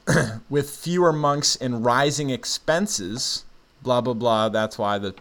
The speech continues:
monks have to make more money. Uh, write in to us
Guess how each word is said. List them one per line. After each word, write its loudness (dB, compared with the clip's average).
monks -4
have -6
to -8
make -4
more -4
money. -2
Uh, 0
write 4
in 2
to -4
us -2